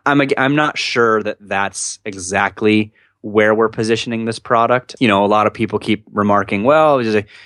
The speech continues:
huge portion of their base that's still on small screens," and that's true, right? Over, over half their base is still on something sm-,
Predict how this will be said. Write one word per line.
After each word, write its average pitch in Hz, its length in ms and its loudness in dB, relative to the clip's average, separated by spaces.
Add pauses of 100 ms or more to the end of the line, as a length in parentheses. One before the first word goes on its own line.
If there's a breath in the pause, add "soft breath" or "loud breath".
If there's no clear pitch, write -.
(100)
huge 175 360 0
portion 135 380 0
of 117 140 0
their 117 140 2
base 104 420 0
that's - 240 -4
still 104 400 2
on 95 380 0
small 101 200 2
screens," 170 400 0
and 95 100 0
that's 95 200 0
true, - 300 0
right? 95 280 -2
Over, - 260 -6
over 98 220 -4
half 98 320 -2
their 95 140 -2
base 95 320 0
is - 100 -4
still 104 320 0
on 95 160 0
something 95 400 -4
sm-, - 220 -4